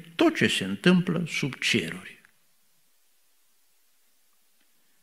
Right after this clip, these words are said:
Iată o îndelnicire plină de trudă la care se pune Dumnezeu pe fiii oamenilor. Și ne întoarcem la unu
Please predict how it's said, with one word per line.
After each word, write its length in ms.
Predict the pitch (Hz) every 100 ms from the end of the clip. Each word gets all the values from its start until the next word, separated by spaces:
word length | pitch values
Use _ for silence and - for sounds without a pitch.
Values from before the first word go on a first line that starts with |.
| _ _
Iată 460 | 139 196 226 - 117
o 40 |
îndelnicire 640 | 147 131 117 120 - 156 117
plină 280 | - 220 110
de 120 | 104
trudă 300 | - 123 113
la 100 | 107
care 160 | 107
se 120 | 101 -
pune 220 | 135 117
Dumnezeu 320 | 98 98 107
pe 120 | -
fiii 180 | - -
oamenilor. 460 | 73 - - - - _ _ _ _ _ _ _
Și 220 | - - - - -
ne 80 | 175
întoarcem 500 | 147 139 - 110 110
la 340 | 110 95 - - _ -
unu 400 | - 123 98 101